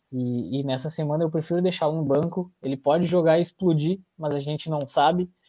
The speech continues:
Como é um, um Sunday Night, tu não vai ter muitas opções depois pra colocar, caso ele não,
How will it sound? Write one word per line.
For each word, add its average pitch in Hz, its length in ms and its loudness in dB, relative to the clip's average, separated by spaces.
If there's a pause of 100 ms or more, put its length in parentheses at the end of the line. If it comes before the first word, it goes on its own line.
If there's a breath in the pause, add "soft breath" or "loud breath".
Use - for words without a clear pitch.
(180)
Como 160 320 0
é 156 100 2
um, 151 360 -2
um 135 400 -4
Sunday 139 400 0
Night, 143 480 -2 (120)
tu 151 100 -10
não 147 160 -4
vai 139 140 4
ter 165 140 0
muitas 156 380 2
opções 156 400 0
depois 147 300 2
pra 143 120 2
colocar, 131 560 2
caso 139 260 -2
ele 131 120 0
não, 123 340 -4